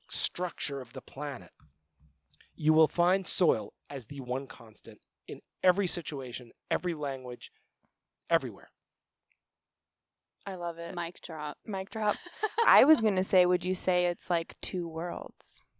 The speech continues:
Speaker 1: It is. It is like two worlds.
Speaker 3: So
Speaker 1: Yeah,
Speaker 3: how are they
Speaker 1: it is.
Speaker 3: uh, once
Speaker 1: Very much
Speaker 3: again,
Speaker 1: so.
Speaker 3: please excuse my ignorance. So how are people even growing stuff in that mineral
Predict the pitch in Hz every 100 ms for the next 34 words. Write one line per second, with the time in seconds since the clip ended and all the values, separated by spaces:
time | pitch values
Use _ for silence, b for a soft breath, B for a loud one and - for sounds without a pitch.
0 | _ _ _ _ _ b b b b _
1 | 113 82 92 98 - - - _ _ _
2 | _ _ _ - 139 135 143 143 117 113
3 | - 123 101 87 - - - - - 294
4 | 285 247 254 302 349 381 381 349 135 135
5 | 98 - _ - 175 208 226 147 247 226
6 | 208 202 - 254 233 214 - 190 190 185
7 | 160 160 151 143 - - _ _ _ _
8 | _ _ _ - 254 - 254 277 311 -
9 | 240 - 220 208 196 _ _ _ _ -
10 | 240 226 214 202 208 214 214 - - 180
11 | 170 _ 202 202 196 180 165 165 - _
12 | _ _ _ _ _ _ 202 202 202 196
13 | 196 185